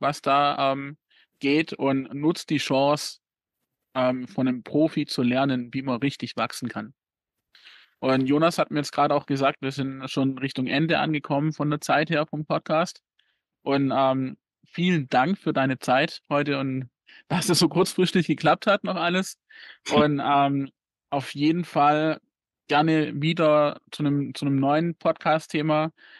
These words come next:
Ich finde es furchtbar gut, wenn man zusammen so eine Community aufbauen kann, die den Künstlern einfach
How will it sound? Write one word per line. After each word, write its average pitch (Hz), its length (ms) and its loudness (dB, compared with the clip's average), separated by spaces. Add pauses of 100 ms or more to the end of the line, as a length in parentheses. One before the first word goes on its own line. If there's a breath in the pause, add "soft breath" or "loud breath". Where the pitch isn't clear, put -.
(240 soft breath)
Ich 135 140 -4
finde 147 220 2
es - 260 -4
furchtbar 170 380 2
gut, 160 200 0
wenn 147 100 0
man 139 140 0
zusammen 143 420 0
so 143 180 -2
eine 147 140 0
Community 143 560 -2
aufbauen 127 500 -2
kann, 123 240 -2
die 120 100 -4
den 123 220 -2
Künstlern 147 420 -4
einfach 131 420 -4